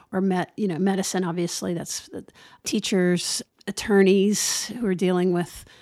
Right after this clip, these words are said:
very dysregulated situations and trying to coax the best out of people, those, that kind of thing. It's not owned by anything or anyone or any discipline,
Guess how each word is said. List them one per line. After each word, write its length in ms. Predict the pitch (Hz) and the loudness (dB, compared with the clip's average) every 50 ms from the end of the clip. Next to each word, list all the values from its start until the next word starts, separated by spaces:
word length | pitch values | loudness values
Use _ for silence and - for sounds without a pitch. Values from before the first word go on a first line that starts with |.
| - - - - - | -20 -20 -20 -12 -6
very 220 | 220 208 196 196 202 | 0 4 4 4 6
dysregulated 800 | 196 180 - - 180 170 170 185 180 170 170 170 170 175 165 - | 4 0 -2 -2 -4 -2 0 0 0 0 0 0 0 -2 -2 -4
situations 840 | - 247 - 220 170 147 170 - - 185 175 175 180 180 170 - - - | -6 -4 0 0 0 0 0 0 2 2 4 6 4 4 2 0 -4 -2
and 120 | 185 175 | -2 -2
trying 180 | - - 202 196 | 0 2 0 0
to 60 | 180 | 0
coax 640 | 175 - - - 190 180 - - - - - - - - - - _ | -2 -2 0 2 2 0 0 -2 -4 -2 -2 -2 -4 -8 -16 -10 _
the 80 | 240 190 | -6 0
best 400 | 175 180 156 165 - - - - | 2 2 2 2 0 -6 -6 -2
out 160 | - 180 175 | -2 0 0
of 140 | 165 165 - | 0 -4 -4
people, 520 | - 175 180 - - 170 165 160 160 170 - | -4 -4 -4 -4 -2 -2 0 0 0 -2 -2
those, 160 | - 196 180 | -6 -6 -6
that 240 | - - 170 175 - | -6 -8 -8 -8 -6
kind 160 | - 180 160 | -4 -4 -6
of 60 | 165 - | -4 -6
thing. 340 | - - 165 180 180 185 - - - - - - - - - - - _ _ _ _ _ | -6 -6 -6 -4 -6 -6 -8 -12 -20 -20 -20 -20 -20 -20 -20 -20 -20 _ _ _ _ _
It's 160 | - 196 - - | -8 -4 2 2
not 160 | 202 - - - | 2 2 2 -2
owned 440 | - 208 202 202 214 220 220 190 180 | 0 4 4 6 6 6 4 2 2
by 280 | 160 165 156 151 151 156 | 0 0 0 0 -4 -4
anything 540 | - - 185 202 196 190 - 180 170 170 165 | -2 0 2 2 0 0 -2 -2 -2 -2 -2
or 60 | - | -2
anyone 440 | - 180 190 190 190 185 175 170 160 | -2 0 0 0 0 -2 -2 -4 -4
or 60 | 170 | -6
any 220 | - - 180 175 170 | -4 -2 -2 0 0
discipline, 760 | 180 170 - - 185 - - - 165 165 160 160 156 160 | -2 -4 -4 -6 -6 -8 -8 -8 -6 -6 -4 -4 -4 -6